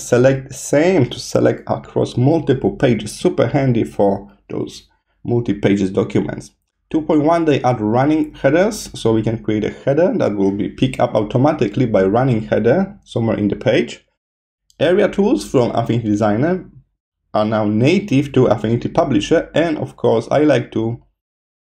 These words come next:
say the Studio Link two point oh. Why? Because now we can link to all of the other features. So whatever I say for Affinity Designer or Affinity Photo, we can Studio Link to those new tools as well from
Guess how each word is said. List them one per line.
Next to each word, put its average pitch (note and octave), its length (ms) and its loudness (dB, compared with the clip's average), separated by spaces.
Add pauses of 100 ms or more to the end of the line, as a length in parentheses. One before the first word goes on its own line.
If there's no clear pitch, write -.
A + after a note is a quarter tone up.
(220)
say G#2+ 340 0
the - 200 -6
Studio C3 440 2
Link G3+ 320 2
two B2+ 100 0
point A2+ 280 0
oh. G2 260 -2 (180)
Why? D#3 420 2
Because D3+ 640 -2
now D3 180 4
we D3 80 4
can A#2+ 320 0
link D3 240 0
to A2 80 0
all C#3+ 240 4
of C3 80 0
the - 200 0
other D#3 320 2
features. - 480 -4
So G2+ 100 -2
whatever C3+ 300 4
I B2 180 4
say A2+ 440 0
for G#2+ 400 0 (440)
Affinity A#2 340 -2
Designer D3+ 480 2
or G#2 160 2
Affinity A#2+ 240 -4
Photo, E3 340 2
we D3 100 6
can C#3+ 140 0
Studio C#3+ 380 2
Link C#3 300 2
to A2+ 80 -2
those A2+ 320 2
new D3 260 4
tools C3+ 300 -2
as C3+ 180 0
well D#3 380 2
from G#2+ 420 -6